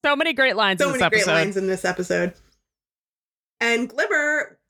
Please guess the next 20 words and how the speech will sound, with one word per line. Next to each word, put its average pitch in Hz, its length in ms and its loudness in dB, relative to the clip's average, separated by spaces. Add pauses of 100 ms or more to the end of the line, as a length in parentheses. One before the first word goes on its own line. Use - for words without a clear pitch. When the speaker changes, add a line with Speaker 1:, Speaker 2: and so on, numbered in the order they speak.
(580)
Speaker 2:
doesn't 269 260 2
even 269 180 -4
know 254 140 0
Speaker 1:
Yeah, 254 100 4 (100)
and - 0 -
Speaker 2:
who's 220 140 2
Speaker 1:
then 254 120 2
they 247 80 2
Speaker 2:
left 220 100 2
to 208 60 2
Speaker 1:
just - 120 -2
pull 359 100 0
Speaker 2:
question. 151 200 2
Speaker 1:
random. 131 340 0
They 160 120 2
start - 260 -2
just - 200 -2 (140)
grabbing 131 300 0
random 135 340 0
people. 220 520 0